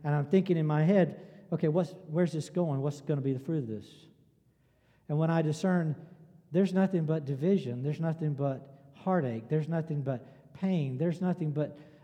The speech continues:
uh, pulling down the body of Christ, hurt, harming God called saints.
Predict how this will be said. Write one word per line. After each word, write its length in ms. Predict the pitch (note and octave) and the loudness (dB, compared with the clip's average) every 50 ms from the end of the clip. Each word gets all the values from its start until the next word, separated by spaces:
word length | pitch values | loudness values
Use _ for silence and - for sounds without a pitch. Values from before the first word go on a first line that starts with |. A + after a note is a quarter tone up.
| - - | -10 -6
uh, 160 | D3+ C3+ C3+ A#2 A2 - - - - - - - - - | -2 -2 -2 -4 -6 -10 -16 -20 -20 -20 -20 -20 -20 -20
pulling 440 | - - A3 A3+ G#3+ G3+ F#3 E3 D3 | -6 -2 -2 0 2 2 0 0 0
down 340 | D3+ D3+ E3 E3+ E3+ D#3 | 0 0 2 2 2 2
the 80 | C#3+ C3+ | 0 -2
body 320 | B2+ C#3+ D#3 D#3+ D#3+ D#3 | -4 -2 -2 0 0 0
of 140 | C#3+ C#3 - | -2 -4 -6
Christ, 640 | - - E3+ E3 D#3+ C#3 A#2 A2 - - - - - - - - _ _ _ _ _ _ _ _ _ _ | -10 -6 -4 -2 -2 -2 -2 -4 -8 -12 -20 -20 -20 -20 -20 -20 _ _ _ _ _ _ _ _ _ _
hurt, 320 | _ - - F#3 F#3 F#3 - | _ -6 -4 -4 -4 -2 -4
harming 520 | - F3 F#3 F#3 F#3 E3+ C#3 C3 B2+ - - - - - - - - _ _ _ _ _ _ _ _ _ _ _ _ _ _ _ _ _ _ _ _ _ _ _ _ _ _ _ _ _ _ _ _ _ _ _ B2+ A#2 | -4 -2 0 0 0 0 -2 -4 -6 -8 -12 -18 -20 -20 -20 -20 -20 _ _ _ _ _ _ _ _ _ _ _ _ _ _ _ _ _ _ _ _ _ _ _ _ _ _ _ _ _ _ _ _ _ _ _ -20 -8
God 340 | G#2+ D#3+ E3+ F#3 F3+ - - | -6 -4 -2 -2 -4 -4 -8
called 640 | - - E3+ E3+ E3 E3 E3 C#3+ B2+ A#2 - - - - - - - - - - _ _ _ _ _ _ _ _ _ _ _ _ _ _ _ _ _ _ _ _ _ _ _ _ _ _ _ | -6 -4 -2 -2 0 0 0 0 0 -2 -6 -10 -16 -20 -20 -20 -20 -20 -20 -20 _ _ _ _ _ _ _ _ _ _ _ _ _ _ _ _ _ _ _ _ _ _ _ _ _ _ _
saints. 880 | _ - - - - E3 F#3 A3 G3+ D3+ - - - - - - - - | _ -20 -18 -8 -4 -2 0 0 0 -2 -4 -8 -14 -18 -18 -20 -20 -20